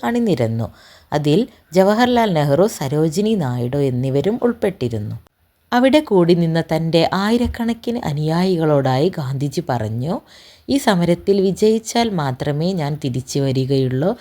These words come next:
ഇല്ലെങ്കിൽ ഞാൻ എൻ്റെ ശരീരം സമുദ്രത്തിന് സമർപ്പിക്കും." അങ്ങനെ ഗാന്ധിജിയും അദ്ദേഹത്തിൻ്റെ അനുയായികളും കൂടി സബർമതി ആശ്രമത്തിൽ നിന്നും മുന്നൂറ്റി എൺപത്തെട്ട്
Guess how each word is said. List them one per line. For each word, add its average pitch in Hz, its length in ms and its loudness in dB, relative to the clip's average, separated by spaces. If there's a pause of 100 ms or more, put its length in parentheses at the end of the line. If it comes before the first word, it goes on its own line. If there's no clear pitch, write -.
(360)
ഇല്ലെങ്കിൽ 190 520 2 (160)
ഞാൻ 139 220 -4
എൻ്റെ 143 260 0
ശരീരം 131 580 0 (160)
സമുദ്രത്തിന് 190 840 -4
സമർപ്പിക്കും." - 760 -4 (1160)
അങ്ങനെ 190 380 2
ഗാന്ധിജിയും 156 840 0
അദ്ദേഹത്തിൻ്റെ 147 920 -2
അനുയായികളും 151 800 -2
കൂടി 170 400 -2 (460)
സബർമതി 226 560 2
ആശ്രമത്തിൽ 151 720 -2
നിന്നും 151 440 -2
മുന്നൂറ്റി 247 480 0
എൺപത്തെട്ട് 226 540 -2